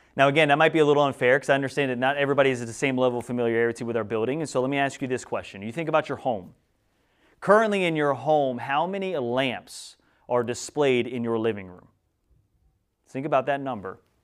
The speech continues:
If you were to go into your kitchen and open up the refrigerator, how much milk is currently sitting in your refrigerator? How much milk is left?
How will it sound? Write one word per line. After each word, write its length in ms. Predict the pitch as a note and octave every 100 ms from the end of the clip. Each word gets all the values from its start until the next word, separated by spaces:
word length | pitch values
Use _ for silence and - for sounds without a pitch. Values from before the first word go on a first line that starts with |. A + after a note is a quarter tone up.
| _ _ _ _ _ _ _
If 60 | E3
you 40 |
were 80 | E3+
to 60 | E3+
go 120 | F#3+
into 120 | F3
your 120 | E3
kitchen 560 | - - G3+ F#3+ F#3+ D#3+
and 120 | D3
open 240 | D3+ E3+
up 240 | D#3 D3+ C#3+
the 80 | C#3
refrigerator, 840 | C3+ - G3 D3 C3 A#2+ A#2 A#2+
how 300 | A#2 D#3 F3+
much 260 | F#3+ F3+
milk 480 | C#3+ C#3 D#3+ D3 C3 C#3+
is 180 | C3 -
currently 400 | - E3+ E3+ D3+
sitting 400 | - E3+ D3+ C3+
in 100 | B2+
your 100 | A#2+
refrigerator? 640 | - C3+ A2+ G2 F#2 _ _ _ _ _ _ _ _ _ _ -
How 120 | A2
much 160 | A#2 C3+
milk 240 | C3+ C#3
is 120 | C3+
left? 540 | D3 D3+ F#2 _ -